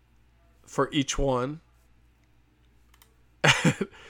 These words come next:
And yeah, they can film 'em simultaneously, you know. They're, "Oh, we're gonna try this line instead of that. We're gonna try this instead of that." But a lot of these fucking things don't make it because focus groups hate 'em.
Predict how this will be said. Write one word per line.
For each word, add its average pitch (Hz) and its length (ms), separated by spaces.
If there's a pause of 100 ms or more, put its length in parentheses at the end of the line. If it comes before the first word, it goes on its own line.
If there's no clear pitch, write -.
(180)
And 151 140
yeah, 180 180
they 127 120
can 131 160
film 131 240
'em 127 120
simultaneously, 127 920
you 120 80
know. 117 180
They're, 113 400
"Oh, 165 220
we're 156 120
gonna 151 140
try 147 300
this 139 260
line 139 240
instead 135 280
of 127 80
that. 131 260
We're 131 80
gonna 135 100
try 139 220
this 139 260
instead 139 300
of 131 80
that." 123 320 (520)
But 123 260 (840)
a 143 60
lot 156 240
of 160 80
these 156 160
fucking 151 340
things 165 600 (1500)
don't 139 240
make 139 220
it - 180
because - 260
focus 135 360
groups - 240
hate 139 180
'em. 101 140